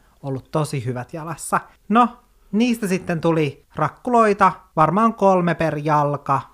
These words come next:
Tuli pikkuvarpaaseen, kantapäähän ja sit tonne sivuun. Mutta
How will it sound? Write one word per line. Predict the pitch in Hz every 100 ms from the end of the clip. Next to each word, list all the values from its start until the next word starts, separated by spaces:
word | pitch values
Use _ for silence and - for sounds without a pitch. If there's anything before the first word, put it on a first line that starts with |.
| _
Tuli | 185 165
pikkuvarpaaseen, | 185 190 - 185 175 170 175 170 160 - 165 160 170 160 _
kantapäähän | - 165 165 160 156 160 156 151 135 156 151 - -
ja | 151 139
sit | - 156 -
tonne | 156 143
sivuun. | - 160 143 143 143 143 139 - - - -
Mutta | 175 247 - - 247